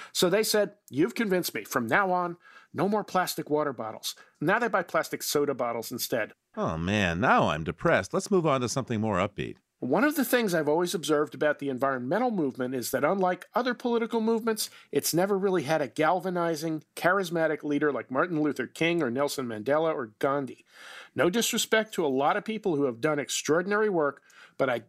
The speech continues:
Speaker 1: don't think we'll ever see the banks close and the schools close to celebrate Al Gore's birthday or Bill McKibben's birthday.
Speaker 2: Okay, but where are we going with this?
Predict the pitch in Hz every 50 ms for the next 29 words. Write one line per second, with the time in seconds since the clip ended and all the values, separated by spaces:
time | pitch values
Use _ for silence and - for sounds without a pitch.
0 | _ _ _ _ - 180 180 196 208 196 - 202 190 - - 160 147 147 151 143
1 | 160 147 - - 165 135 139 123 - _ _ _ _ - - 160 170 175 - -
2 | - - - 180 156 151 151 156 151 147 131 131 113 110 107 - - - - 165
3 | 165 165 165 156 - - 156 143 135 135 131 - - 127 - - 165 160 165 151
4 | 139 139 131 120 120 135 160 170 147 156 151 151 156 143 - - 147 156 147 -
5 | - 147 147 143 123 113 147 151 147 151 139 - 151 165 160 151 143 131 - 123
6 | 113 107 - - - - - _ _ _ _ - 78 82 85 - - 95 95 101
7 | 92 104 101 - 117 139 185 233 247 175 113 123 143 208 254 185 92 80 - -
8 | - - - -